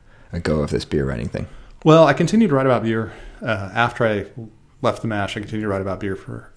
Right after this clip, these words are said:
Speaker 2: other organiza-, other, uh, newspapers and magazines over,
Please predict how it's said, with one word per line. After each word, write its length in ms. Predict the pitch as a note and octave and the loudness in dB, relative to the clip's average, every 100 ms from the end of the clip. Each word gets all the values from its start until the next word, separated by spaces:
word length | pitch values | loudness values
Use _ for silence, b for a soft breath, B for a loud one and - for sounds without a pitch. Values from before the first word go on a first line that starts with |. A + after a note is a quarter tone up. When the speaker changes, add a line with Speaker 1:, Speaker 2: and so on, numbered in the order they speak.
| - | -8
Speaker 2:
other 340 | G#2+ G2+ G2+ - | -6 -4 -8 -6
organiza-, 520 | A#2 G#2+ G#2 G2 G2+ | -6 -6 -6 -8 -2
other, 400 | A#2 A2+ G#2 F#2+ - _ - - - | -2 0 -2 -6 -10 _ -20 -20 -10
uh, 320 | G#2 F2+ F#2+ | -8 -6 -8
newspapers 460 | G2+ G#2+ - G2+ G2 | -8 -6 -6 -6 -6
and 80 | F#2+ | -8
magazines 680 | F#2+ F#2+ F#2+ F#2+ F2+ - - - | -8 -8 -8 -10 -10 -12 -14 -8
over, 220 | G#2 | -6